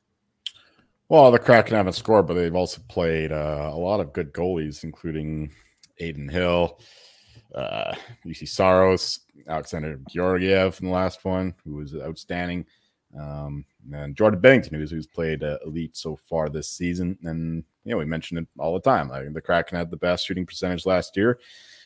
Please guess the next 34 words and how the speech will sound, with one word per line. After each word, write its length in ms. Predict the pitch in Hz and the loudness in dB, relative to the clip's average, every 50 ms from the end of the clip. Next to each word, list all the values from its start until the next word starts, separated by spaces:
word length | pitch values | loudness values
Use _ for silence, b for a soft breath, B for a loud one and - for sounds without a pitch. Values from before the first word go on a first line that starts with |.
| B | B
and 260 | - 90 90 92 90 90 | -4 0 0 2 2 2
that's 220 | 92 92 - - | 2 2 0 0
gonna 160 | - 110 104 104 | 0 2 4 4
regress 380 | 101 90 104 98 71 67 - | 2 4 4 2 2 2 0
because 220 | - - 80 76 76 | -6 -10 -10 -8 -6
they 80 | 85 | -4
don't 160 | 82 90 87 | -4 -2 -2
have 260 | 87 87 85 82 78 _ | -2 -2 -2 -2 -4 _
the 340 | - 82 82 80 78 78 76 | -6 -4 -2 -2 -4 -4 -6
kind 180 | - 98 87 82 | -6 -4 -4 -2
of 80 | 78 | -2
elite 240 | 82 82 87 85 - | -2 -2 -2 -2 -4
talent 340 | - - 90 87 85 80 - | -4 -2 0 0 0 0 -4
that 120 | - - | -6 -16
can 120 | - - 80 | -18 -18 -16
sustain 600 | - 80 80 - - - 92 87 85 82 80 76 | -14 -10 -10 -10 -6 -4 -4 -2 -2 -4 -4 -6
that, 220 | 76 78 73 - - | -6 -6 -8 -8 -10
that 160 | 80 76 - | -12 -12 -12
kind 220 | - 85 80 76 76 | -12 -12 -12 -10 -10
of, 240 | 76 73 71 69 73 | -10 -12 -12 -10 -10
um, 400 | 76 76 73 73 73 73 71 - _ _ _ _ _ _ _ _ _ _ _ _ _ _ _ _ - | -8 -6 -6 -6 -8 -8 -10 -12 _ _ _ _ _ _ _ _ _ _ _ _ _ _ _ _ -12
you 120 | - 87 | -10 -8
know, 240 | 78 71 65 - - - - 87 | -6 -6 -6 -8 -10 -12 -12 -12
scoring 440 | - - - - 90 87 87 80 | -12 -10 -6 -4 -2 -2 -2 -4
potential. 560 | 78 - 73 - 90 85 78 - 85 78 71 - B B B B B B B B B B B B B B B B B B - | -6 -8 -6 -4 -4 -4 -2 -2 -4 -4 -6 -6 B B B B B B B B B B B B B B B B B B -8
So, 480 | - - - - 110 98 87 85 85 85 82 | -8 -6 -4 -2 0 2 4 4 4 4 4
but 100 | 98 98 | 6 6
I, 240 | 101 110 107 113 | 6 8 8 6
I 40 | 113 | 4
think 200 | 110 - 117 104 | 4 2 0 4
that'll, 220 | - 117 113 110 110 | 6 8 8 8 8
that'll 160 | 110 107 101 | 8 6 6
come 240 | - - 117 110 95 | 4 0 -2 2 4
back 420 | 107 107 107 101 - - - - | 6 6 6 4 2 -4 -16 -16